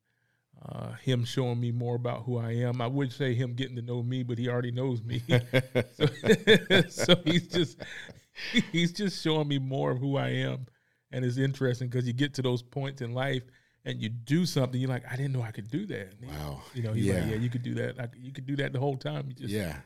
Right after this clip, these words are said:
Speaker 1: had to
Speaker 2: yeah.
Speaker 1: grow into it." So
Speaker 2: Yeah, yeah.
Speaker 1: that's been part of the fun for me.
Speaker 2: Yeah. Well, you know what's interesting, okay, about something that you just said. I asked a question one time. I asked God a question.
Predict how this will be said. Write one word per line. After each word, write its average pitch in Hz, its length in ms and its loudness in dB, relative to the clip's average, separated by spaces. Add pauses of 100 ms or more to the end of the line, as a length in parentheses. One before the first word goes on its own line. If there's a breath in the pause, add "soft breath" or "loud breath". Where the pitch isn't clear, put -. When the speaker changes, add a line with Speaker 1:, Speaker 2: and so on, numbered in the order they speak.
Speaker 1:
had 131 140 -2
to 123 60 0
Speaker 2:
yeah. - 80 -2
Speaker 1:
grow 131 180 2
into 135 360 -2
it." - 120 -10
So 98 120 -4
Speaker 2:
Yeah, 87 140 0 (200)
yeah. 87 200 -6 (160)
Speaker 1:
that's 123 200 -4
been 131 240 0 (100)
part 131 280 2
of 117 40 -4
the - 80 -20
fun 123 240 -4
for 127 100 -10
me. 123 280 -4 (200)
Speaker 2:
Yeah. 92 300 -8 (380 soft breath)
Well, 147 100 -8
you 175 140 -2
know 190 140 0
what's 151 200 -2
interesting, 127 540 -2
okay, 101 300 0
about 104 260 -4
something 120 320 -2
that 98 180 -6
you 107 80 -6
just 104 300 -2
said. 82 400 -2 (280)
I 117 360 0
asked 156 380 -2
a 123 40 -2
question 113 640 -2
one 90 160 -2
time. 82 340 -6
I 90 120 -4
asked 101 320 -6
God 101 260 0
a 92 40 -6
question. 76 580 -8